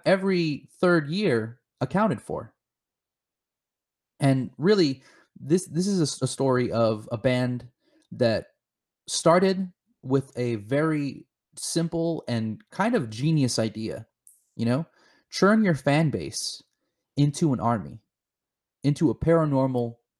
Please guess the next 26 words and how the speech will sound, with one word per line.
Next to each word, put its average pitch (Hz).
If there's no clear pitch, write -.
army. 113
And 123
my 156
thesis 175
is, 113
I 131
believe 151
that 131
Fergie 117
co-opted 160
and 113
kind 143
of 110
stole 165
her, 139
you 131
know, 110
her 160
part 160
of 143
the 120
recipe 117
and 127
then, 120
you 127
know, 110